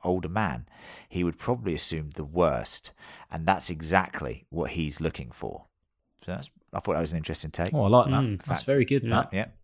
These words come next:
Speaker 3: Yeah.
Speaker 1: That's very good.
Speaker 3: Good analysis.
Speaker 2: Oh, way better than what you were talking about earlier.
Speaker 3: <laughs>
Speaker 1: Yeah. Well, uh, that kind of answers your question,
Speaker 3: Terry
Speaker 1: John, about why he was so, so forthright with his intentions.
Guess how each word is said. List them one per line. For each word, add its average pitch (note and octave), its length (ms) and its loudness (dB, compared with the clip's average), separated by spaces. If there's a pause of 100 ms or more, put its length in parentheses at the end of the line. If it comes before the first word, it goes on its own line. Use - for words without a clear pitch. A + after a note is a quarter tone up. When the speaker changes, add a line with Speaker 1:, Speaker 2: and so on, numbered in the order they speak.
(380)
Speaker 3:
Yeah. C#3 160 2
Speaker 1:
That's G2+ 160 -2
very F2+ 160 2
good. - 200 -4
Speaker 3:
Good C3 120 4
analysis. B2 440 6
Speaker 2:
Oh, F#2+ 140 8
way B2 140 12
better G2 200 4
than F#2+ 60 -2
what G2 120 0
you A2 100 4
were F#2+ 80 2
talking D#2+ 300 -6
about D#2+ 280 -6
earlier. F2+ 280 -2
Speaker 3:
<laughs> - 440 0 (720)
Speaker 1:
Yeah. F2+ 240 4 (260)
Well, G#2 280 8 (100)
uh, B2+ 180 0
that D#3 200 10
kind D#3+ 160 10
of C3 60 6
answers A2+ 300 6
your C#3+ 140 6
question, - 300 2
Speaker 3:
Terry B2+ 180 12
Speaker 1:
John, A#2+ 80 6
about E2+ 160 2
why F2 180 8
he E2+ 120 -2
was E2 120 -4
so, D#2+ 380 2 (160)
so F#2+ 180 4
forthright E2+ 540 4
with D#2 160 -6
his - 440 -2
intentions. E2 720 -6